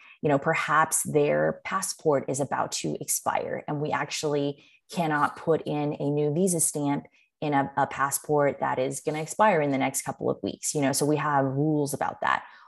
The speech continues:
Or it could potentially be because during the course of the interview, um, there were some red flags that were raised about the legitimacy of the business. Perhaps you're applying for an L one visa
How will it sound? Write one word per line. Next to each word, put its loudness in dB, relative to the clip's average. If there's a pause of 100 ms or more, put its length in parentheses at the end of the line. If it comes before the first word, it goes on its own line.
Or 8
it 0
could -2
potentially -2
be 0
because 0 (380)
during 2
the 4
course 0
of -2
the -2
interview, 4 (340)
um, 0
there 0
were 2
some -2
red -2
flags 2
that 0
were -2
raised 0
about -4
the -6
legitimacy -2
of 0
the 0
business. -2
Perhaps -4
you're 6
applying 0
for -2
an 0
L 0
one 0
visa -2